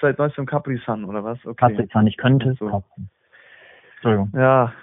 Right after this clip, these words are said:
Speaker 1: ähm,
Speaker 2: Hochhaus.
Speaker 1: nee,
Speaker 2: Ja, Mensch,
Speaker 1: aber,
Speaker 2: ich hab
Speaker 1: aber eben ge-, genau, und alles, was irgendwie so groß emotional aufgeladen ist, ist, glaub ich, einfach nur noch peinlich und, äh, das
Speaker 2: Ja.
Speaker 1: kauft uns, glaub ich, eh keiner ab.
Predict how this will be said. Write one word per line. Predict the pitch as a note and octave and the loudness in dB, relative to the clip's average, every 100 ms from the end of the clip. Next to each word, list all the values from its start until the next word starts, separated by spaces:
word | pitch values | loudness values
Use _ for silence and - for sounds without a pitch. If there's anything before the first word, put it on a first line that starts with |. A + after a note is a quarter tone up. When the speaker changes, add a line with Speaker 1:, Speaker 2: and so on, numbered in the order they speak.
| - | -4
Speaker 1:
ähm, | D3 D#3 D#3+ E3 A2 | 2 4 4 4 4
Speaker 2:
Hochhaus. | A2 - G#2+ - _ _ _ _ - - - | 2 -2 -8 -10 _ _ _ _ -12 -6 4
Speaker 1:
nee, | D#3+ | 6
Speaker 2:
Ja, | F3 | 8
Mensch, | G3 F#3+ | 8 8
Speaker 1:
aber, | A3+ | 8
Speaker 2:
ich | G3 | 6
hab | |
Speaker 1:
aber | G3 A3+ A3+ | 6 6 6
eben | A3+ A3+ | 6 4
ge-, | G#3+ G3+ | 2 2
genau, | A3 G3+ G#3+ | 4 6 6
und | G3+ | 4
alles, | F#3 A#3 A#3+ | 4 2 2
was | A3+ - | 0 0
irgendwie | G#3+ A3 | -2 0
so | F#3 F#3+ | 0 0
groß | G3 G#3 A#3 - | 4 4 4 0
emotional | G3 G3 - F#3+ | 0 0 0 2
aufgeladen | C#3+ G3 G3 G3 F#3+ | 4 4 2 2 2
ist, | F#3 | -10
ist, | - | -2
glaub | F#3+ F#3 | 2 4
ich, | F#3+ | 2
einfach | F3+ F3+ | -2 -6
nur | F#3 | -6
noch | F#3 - | -12 -2
peinlich | D#3 F#3+ G3+ | 0 0 -4
und, | F3 E3+ _ | -12 -16 _
äh, | E3+ F3 D#3+ | -2 0 -2
das | E3+ - | -8 -2
Speaker 2:
Ja. | A#2+ A2+ A#2 - | 2 4 2 0
Speaker 1:
kauft | D#3 F3 E3+ | 2 2 -2
uns, | - D#3 | -8 -2
glaub | D#3+ D#3 | 0 0
ich, | D#3+ | -2
eh | E3 | -4
keiner | E3 E3+ D3 | -2 -4 -4
ab. | - | -6